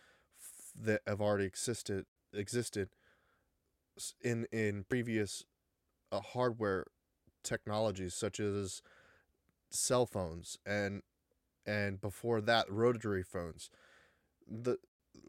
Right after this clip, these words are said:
the ability to, to call in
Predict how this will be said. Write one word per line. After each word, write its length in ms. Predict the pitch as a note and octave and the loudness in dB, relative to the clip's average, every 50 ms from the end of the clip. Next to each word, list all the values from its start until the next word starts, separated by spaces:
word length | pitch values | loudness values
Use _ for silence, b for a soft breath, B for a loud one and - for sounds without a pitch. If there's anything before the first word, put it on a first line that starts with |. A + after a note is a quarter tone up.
| - - | -12 -6
the 160 | A2 A#2+ C3 | -2 0 0
ability 500 | B2 A#2 B2+ C#3+ D3 D3 D3 C3+ C3 B2 | 2 4 2 2 4 4 2 2 0 -2
to, 120 | B2 A2+ - _ _ _ - - | -2 -4 -6 _ _ _ -16 -10
to 380 | - - A#2+ A2+ A2 G#2 G2+ - - _ _ _ | -8 -4 -2 -2 -2 -2 -4 -8 -10 _ _ _
call 420 | - - - C#3+ C#3 C#3 C#3 A2 - | -14 -8 0 2 4 4 4 2 2
in 520 | - A2+ B2+ C3 B2 A#2 A2 G#2 G2+ G#2 | 0 0 0 0 0 0 -2 -4 -6 -10